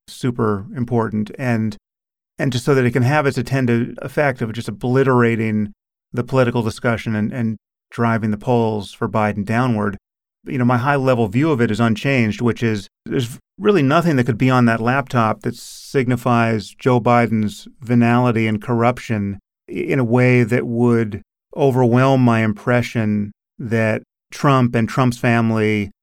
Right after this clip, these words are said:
are ten times more corrupt. Both of these men have been living in public view for practically as long as I've been alive. We know a lot about how they live. If Biden were, were rolling around in a Maserati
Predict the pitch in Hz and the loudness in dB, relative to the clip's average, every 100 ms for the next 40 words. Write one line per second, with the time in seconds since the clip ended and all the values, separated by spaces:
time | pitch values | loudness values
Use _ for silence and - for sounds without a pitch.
0 | _ - 120 107 - - 139 123 123 117 | _ -4 -4 -4 -6 -2 0 0 0 0
1 | 113 95 110 135 123 101 - 120 135 113 | 0 -2 0 2 2 -2 -6 -2 0 -2
2 | - - - _ _ - 196 185 151 127 | -4 -20 -20 _ _ -2 0 0 0 2
3 | 131 135 127 120 123 131 123 110 123 120 | 2 2 2 2 2 2 2 0 -2 0
4 | 113 101 120 120 117 113 107 104 - 120 | 0 2 4 4 0 -4 -4 -10 -4 -4
5 | 123 120 117 131 123 110 113 113 107 113 | -2 -2 -2 0 0 0 -2 -2 0 0
6 | 117 101 101 _ _ _ _ _ - 127 | 0 0 -6 _ _ _ _ _ -4 0
7 | 147 185 139 127 110 131 120 117 110 107 | 4 4 4 2 2 2 2 0 0 0
8 | 110 147 110 104 - _ _ 139 135 151 | 0 0 0 -4 -14 _ _ -8 -4 -2
9 | 170 190 170 131 123 135 127 117 135 139 | 0 0 0 0 -2 -2 -2 0 2 2
10 | 120 120 123 127 117 113 117 120 107 113 | 2 4 4 2 2 2 2 2 2 2
11 | 131 113 104 | 2 0 -2